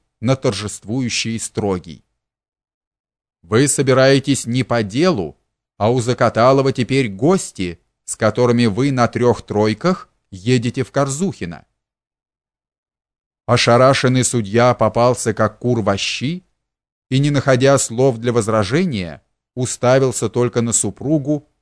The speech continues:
виновато улыбающимися глазами, да усиленно засопел от волнения. "Зачем это вы едете? Отвечайте мне, зачем? Для какой цели?" "Ах, матушка,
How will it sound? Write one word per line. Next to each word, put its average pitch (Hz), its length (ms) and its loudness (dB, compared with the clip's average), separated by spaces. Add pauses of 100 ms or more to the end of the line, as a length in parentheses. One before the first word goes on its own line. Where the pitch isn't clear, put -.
(100)
виновато 120 640 0
улыбающимися 117 960 -2
глазами, 98 720 -6 (580)
да 110 120 4
усиленно 127 680 -2
засопел 104 800 -4
от 98 180 -6
волнения. 98 720 -6 (1500)
"Зачем 139 520 2
это 143 140 0
вы 139 100 2
едете? 117 600 0 (420)
Отвечайте 127 720 2
мне, 113 260 0
зачем? 110 640 -2 (300)
Для 110 220 0
какой 139 340 4
цели?" 113 500 -2 (1200)
"Ах, 127 280 2
матушка, 123 760 0